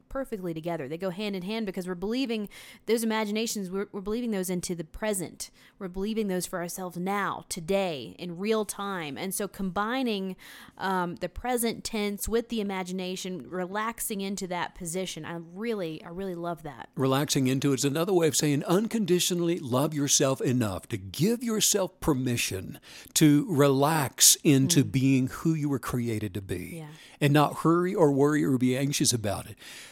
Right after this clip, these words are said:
Speaker 2: Uh, Da Vinci had to first relax into the imaginative, uh, uh,
Speaker 1: Mm.
Speaker 2: permission to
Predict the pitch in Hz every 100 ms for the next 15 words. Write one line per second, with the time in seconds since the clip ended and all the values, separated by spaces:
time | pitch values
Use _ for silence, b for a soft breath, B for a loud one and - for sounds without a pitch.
0 | B _ _ - 165 147 117 156 165 -
1 | 87 - - - 139 123 - 165 160 143
2 | 139 135 123 147 147 - - 131 123 -
3 | 120 113 131 110 113 127 120 127 120 135
4 | 113 104 - - - 113 101 98 90 B
5 | B B B _ - 123 98 82 214 185
6 | 165 131 123 131 - 92 82 85 - -
7 | 131 123 113 113